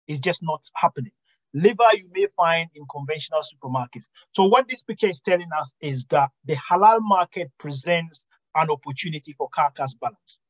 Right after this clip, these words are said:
Without the halal market, some of these products would have ended up in the bin. So that is just telling us that there, there is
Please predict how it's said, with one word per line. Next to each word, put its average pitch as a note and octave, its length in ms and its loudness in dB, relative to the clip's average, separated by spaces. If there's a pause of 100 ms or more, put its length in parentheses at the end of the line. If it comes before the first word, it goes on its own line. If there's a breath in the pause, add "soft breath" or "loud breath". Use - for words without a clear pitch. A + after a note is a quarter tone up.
(260 soft breath)
Without F#3+ 260 4
the G#3 100 2
halal F#3 380 2
market, D3 280 -12
some B3 280 0
of E3 120 -4
these F#3+ 200 -8
products C#3+ 440 -4 (280 soft breath)
would E3 160 2
have D3+ 120 2 (100)
ended D#3 260 -2
up C#3 200 -6
in C#3 140 -6
the C3 160 -6
bin. B2+ 120 -12 (720)
So E3 140 -4
that F#3 220 6
is E3 160 -6
just E3+ 240 -6
telling E3 280 0
us C#3 200 -6
that B2+ 200 -10
there, C#3+ 220 -6
there D3 180 -2
is G3 160 2